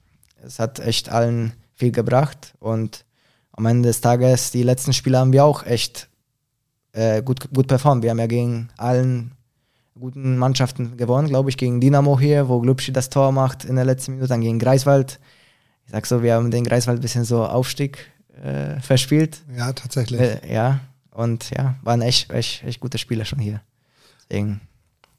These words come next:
Speaker 2: Und vielleicht, wenn's in der Profimannschaft ein bisschen besser gelaufen wäre, hätte man vielleicht auch ein bisschen mehr Unterstützung bekommen, weil dadurch, dass die nun auch so im,
Speaker 1: Ja.
Speaker 2: im Klassenkampf oder im Klassenerhaltskampf
Speaker 1: Ja, ich glaub,
Speaker 2: steckten, ne?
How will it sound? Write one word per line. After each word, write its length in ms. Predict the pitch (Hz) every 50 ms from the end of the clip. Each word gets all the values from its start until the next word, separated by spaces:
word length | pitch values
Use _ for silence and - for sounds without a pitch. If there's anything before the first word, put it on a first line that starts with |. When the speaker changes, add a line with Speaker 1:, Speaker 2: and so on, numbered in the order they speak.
| _ _
Speaker 2:
Und 140 | - 127 -
vielleicht, 420 | - 135 123 120 135 131 - -
wenn's 180 | 139 131 123 131
in 80 | 127
der 100 | 113 117
Profimannschaft 580 | - - 135 135 - 131 127 127 127 - 127 -
ein 20 |
bisschen 220 | - 120 113 120 101
besser 240 | 127 127 - 151
gelaufen 380 | 127 127 123 127 127 - 131 117
wäre, 460 | 120 123 127 123 120 127 127 127 127
hätte 220 | 110 120 120 - 113
man 140 | 117 117
vielleicht 240 | 113 - 123 117 -
auch 100 | 123 120 120
ein 60 | 127
bisschen 220 | 127 123 139 127
mehr 80 | 123 123
Unterstützung 540 | 123 117 113 117 - 143 - - 147 143 135
bekommen, 380 | 135 131 131 - 139 135 135 123
weil 120 | 123 120
dadurch, 260 | 113 120 117 123 113 -
dass 160 | - 127 -
die 140 | - 131 120
nun 160 | 123 123 117
auch 200 | 113 117 139 131
so 260 | - - - 135 135
im, 140 | 127 127 120
Speaker 1:
Ja. 200 | 123 123 120 123
Speaker 2:
im 140 | 123 131 127
Klassenkampf 840 | - 135 131 131 - 143 139 135 135 - - 143 143 127 - - -
oder 240 | - 147 135 123 123
im 100 | 120 117
Klassenerhaltskampf 720 | - 139 135 - 147 123 117 120 - 127 127 127 127 -
Speaker 1:
Ja, 60 | -
ich 120 | 123 - -
glaub, 220 | 131 131 131 131
Speaker 2:
steckten, 440 | - - 147 139 - - - 135 131
ne? 220 | 127 123 135 131